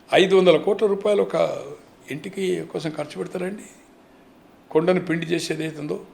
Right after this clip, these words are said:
దాదాపు కొన్ని కోట్ల రూపాయల ఆదాయం వారానికి వస్తూ ఉంటే, మన నెలకు వస్తూ ఉంటే, ప్రాఫిట్ ఓరియెంటెడ్ టూరిజం దీని నడుస్తూ ఉంటే,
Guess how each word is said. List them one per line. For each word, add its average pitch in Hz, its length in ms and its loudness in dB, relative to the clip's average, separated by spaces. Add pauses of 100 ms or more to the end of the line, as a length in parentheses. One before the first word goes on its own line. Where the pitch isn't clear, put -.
(560)
దాదాపు 196 540 6 (260)
కొన్ని 170 180 4
కోట్ల 202 360 6
రూపాయల 185 380 10
ఆదాయం 196 500 12
వారానికి 185 440 10
వస్తూ 147 320 8
ఉంటే, 139 300 -2
మన 123 200 -8
నెలకు 160 380 4
వస్తూ 165 220 6
ఉంటే, - 380 -2 (1500)
ప్రాఫిట్ 226 400 12
ఓరియెంటెడ్ 208 540 12 (240)
టూరిజం 160 360 2
దీని 135 140 -2
నడుస్తూ 135 240 4
ఉంటే, 120 400 0